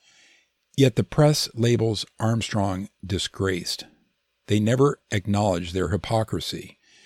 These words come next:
Nearly everyone in America, including them, takes powerful prescription drugs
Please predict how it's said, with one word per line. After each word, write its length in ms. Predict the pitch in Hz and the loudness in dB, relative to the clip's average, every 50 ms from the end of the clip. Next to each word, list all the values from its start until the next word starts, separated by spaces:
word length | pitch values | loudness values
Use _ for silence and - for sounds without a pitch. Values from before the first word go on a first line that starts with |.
| _ _ _ _ _ - | _ _ _ _ _ -2
Nearly 460 | 113 110 123 123 120 120 113 107 - _ | 0 4 4 6 6 4 4 0 -2 _
everyone 540 | - 165 170 175 175 175 156 131 123 120 113 | 2 4 6 8 8 8 6 6 4 4 4
in 60 | 110 | 4
America, 440 | 104 101 107 127 143 135 120 - - | 4 4 4 6 6 6 6 4 4
including 500 | 113 110 107 - - 165 180 185 185 180 | 2 2 0 2 6 6 8 8 8 6
them, 320 | 170 165 143 110 107 117 110 | 6 6 4 4 2 0 0
takes 320 | - 139 131 110 - - | 2 2 2 2 2 -2
powerful 560 | - - - 151 156 160 160 151 - 151 131 | -6 -4 0 2 4 4 4 4 2 0 0
prescription 600 | - - 120 110 - - - 147 135 - - 135 113 | 0 -2 -4 -4 0 2 2 2 2 2 0 0 4
drugs 420 | 107 117 113 107 101 101 98 | 4 4 6 6 4 2 0